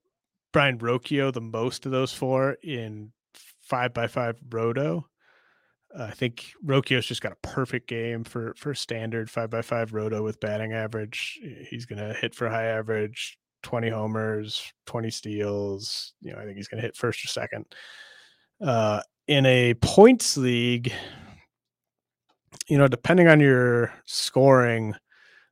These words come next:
I could see M J Melendez being the guy. And spoiler alert, uh, I'm gonna probably bump M J Melendez up a little bit on this next update.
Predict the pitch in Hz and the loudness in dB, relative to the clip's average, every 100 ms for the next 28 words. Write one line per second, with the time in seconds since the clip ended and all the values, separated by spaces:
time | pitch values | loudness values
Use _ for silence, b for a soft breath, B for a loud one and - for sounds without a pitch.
0 | _ 123 - - - - 135 135 120 123 | _ -12 -10 -8 -6 0 2 2 2 0
1 | 123 123 117 110 117 123 127 - 143 135 | 0 0 0 -2 0 0 -2 -4 -2 -2
2 | 135 135 135 135 127 139 131 113 - _ | 0 2 4 2 -2 -2 -2 -4 -12 _
3 | - - - 143 147 139 139 135 131 _ | -14 -2 4 6 6 6 4 2 0 _
4 | _ 123 113 107 - _ _ _ _ 139 | _ -10 -6 -6 -10 _ _ _ _ 0
5 | 165 175 139 151 131 110 107 110 113 117 | 4 4 4 0 0 -2 -6 -4 -4 -2
6 | 113 110 107 113 110 110 113 101 107 113 | -4 -4 -4 -4 -4 -2 -4 -4 -2 0
7 | 113 117 - b b b b b b - | 2 0 -4 b b b b b b -4
8 | 120 120 - 127 117 - 117 - 131 127 | -2 -2 0 0 0 -2 -6 -2 0 0